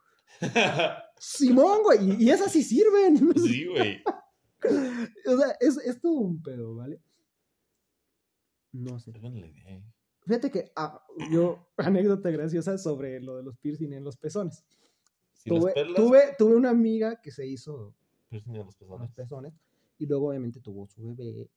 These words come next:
Speaker 2: y la chingada. <laughs> Y yo siempre quise hacer esa pregunta, porque es una inquietud que yo tengo,
Speaker 1: De
Speaker 2: güey.
Speaker 1: acuerdo.
Speaker 2: Nunca se me resolvió.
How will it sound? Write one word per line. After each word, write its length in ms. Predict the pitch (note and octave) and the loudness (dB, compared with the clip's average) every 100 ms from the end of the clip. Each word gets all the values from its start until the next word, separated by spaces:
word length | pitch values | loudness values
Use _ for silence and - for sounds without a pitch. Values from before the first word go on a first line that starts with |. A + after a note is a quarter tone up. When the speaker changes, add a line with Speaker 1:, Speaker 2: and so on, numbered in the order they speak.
| _ _ | _ _
Speaker 2:
y 100 | A2 | -18
la 120 | - | -18
chingada. 280 | - C#3+ F#3+ A#3 | -16 -12 -6 -6
<laughs> 340 | - D#3+ _ - | -6 -16 _ -4
Y 100 | F#3 | 0
yo 220 | A3+ - _ _ _ _ _ _ _ | 0 0 _ _ _ _ _ _ _
siempre 280 | - B3 F4 | -6 -2 -2
quise 200 | F4 G4+ | -2 -4
hacer 160 | F4 F4 | -2 -2
esa 160 | E4+ | 0
pregunta, 460 | F4 F#3+ C#4 E4 D#3 | 0 0 0 -2 -4
porque 160 | - F3 | -8 -6
es 60 | |
una 100 | D4+ | -2
inquietud 400 | E4 A#3 - C4+ - | -2 -2 -2 -4 -4
que 120 | A3+ | -4
yo 180 | A#3+ - | -4 0
tengo, 280 | A3 D#4+ | 0 0
Speaker 1:
De 20 | C4+ | -2
Speaker 2:
güey. 120 | D3+ | -2
Speaker 1:
acuerdo. 180 | D3 G#3 | 2 2
Speaker 2:
Nunca 140 | A#3+ | 2
se 120 | D#4+ B3 | -2 -2
me 120 | F#3+ | -2
resolvió. 560 | E3+ D3 C#3 F#3+ D#4 | -4 -8 -6 -2 -4